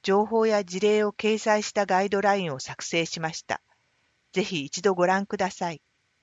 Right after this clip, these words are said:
町会について知りたいときは、お近くの町会長、または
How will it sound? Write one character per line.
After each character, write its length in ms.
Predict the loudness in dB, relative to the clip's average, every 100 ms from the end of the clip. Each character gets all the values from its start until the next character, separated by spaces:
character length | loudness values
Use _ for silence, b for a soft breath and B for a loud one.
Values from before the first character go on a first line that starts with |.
| _ _ _ _ _ _ _ _ _ _ _ _ _
町 260 | 0 2 2
会 280 | 2 2 2
に 100 | -4
つ 160 | -4
い 80 | -6
て 140 | -4 -4
知 160 | -4
り 100 | -2
た 160 | 0 0
い 80 | 0
と 100 | -8
き 200 | -6 -6
は、 160 | -6 _ _ _ _ _ _ _ _ _ _ _ _
お 80 | -6
近 300 | -4 0 0
く 120 | 0
の 140 | -2 -2
町 260 | 0 0
会 280 | 2 0 0
長、 340 | -2 -2 -2 -6 _ _ _ _
ま 140 | -6 0
た 160 | 2
は 180 | 0